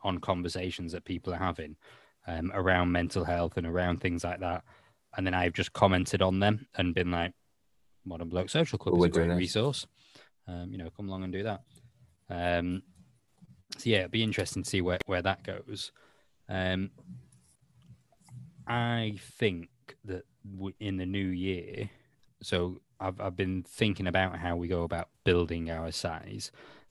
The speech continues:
Speaker 1: Um, in the new year, let's get into businesses. So
Speaker 2: Yep.
Speaker 1: let's find, you know, we've got Thames Valley Business Park, we've got Reading International Business Park, we've got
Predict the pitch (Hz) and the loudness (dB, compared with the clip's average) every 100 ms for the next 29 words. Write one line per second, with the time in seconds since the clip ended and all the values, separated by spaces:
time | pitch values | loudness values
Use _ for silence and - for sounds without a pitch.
0 | - 87 85 82 87 - 117 104 95 92 | -6 0 2 2 -2 2 4 6 6 4
1 | 92 95 82 85 90 - - - 98 95 | 4 4 2 -2 -6 -8 -10 2 4 4
2 | - - - 98 101 95 101 87 - 87 | 0 -8 -10 -2 0 0 -2 -2 -2 -2
3 | 82 85 - 82 - _ - - _ _ | -4 -4 -6 -8 -12 _ -20 -20 _ _
4 | - - 92 - - - - _ - 117 | 2 4 4 -2 -6 -6 -6 _ -4 0
5 | 107 104 98 95 98 80 87 - - _ | 2 0 -2 -6 -10 -12 -16 -20 -20 _
6 | 107 98 101 - - 107 101 104 95 92 | -8 -4 -6 -6 -4 -4 -4 -6 -4 -2
7 | 98 101 95 - 101 95 95 98 - 90 | -2 -2 -6 -4 -2 0 -2 -4 -8 -8
8 | - 90 85 85 95 95 98 90 - 92 | -8 -6 -4 -4 -2 -2 -2 -6 -8 -10
9 | 92 98 90 92 85 90 - 98 92 92 | -8 -8 -8 -8 -6 -8 -6 -4 -2 -4
10 | 92 87 90 | -8 -10 -12